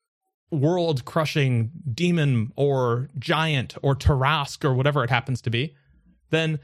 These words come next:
maybe the process of subduing the opponent is not about the one-on-one combat, but it's about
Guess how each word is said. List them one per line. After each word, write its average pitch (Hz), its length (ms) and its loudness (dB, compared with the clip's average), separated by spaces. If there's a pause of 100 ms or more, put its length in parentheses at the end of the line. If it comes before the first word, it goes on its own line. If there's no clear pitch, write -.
(220)
maybe 233 300 0
the 220 100 -2
process 180 380 -2
of 151 140 -2
subduing 156 500 0
the 127 100 2
opponent 107 380 0
is 120 180 0
not 143 440 0
about 117 380 0 (640)
the 113 220 2
one-on-one 139 720 2
combat, 151 540 -2
but 147 120 0
it's 143 120 -4
about 139 400 -2